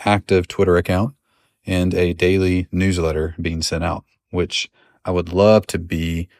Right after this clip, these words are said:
the core of my personal public content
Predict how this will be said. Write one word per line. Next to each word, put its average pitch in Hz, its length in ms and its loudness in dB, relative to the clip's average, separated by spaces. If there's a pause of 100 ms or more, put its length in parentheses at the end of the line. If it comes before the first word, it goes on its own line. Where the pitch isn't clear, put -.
(300)
the 85 100 -2
core 95 840 2
of 82 120 0
my 87 220 -2
personal 85 840 0 (320)
public 90 400 0
content 87 720 -4